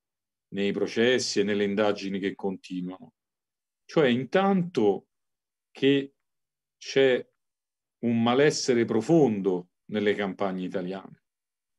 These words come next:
alla fine degli anni sessanta.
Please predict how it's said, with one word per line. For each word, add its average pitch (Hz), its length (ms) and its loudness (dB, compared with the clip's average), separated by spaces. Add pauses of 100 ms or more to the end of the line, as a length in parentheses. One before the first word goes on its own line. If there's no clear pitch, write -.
(800)
alla 113 200 2
fine 117 240 0
degli 104 200 2
anni 98 220 -2
sessanta. 98 720 -10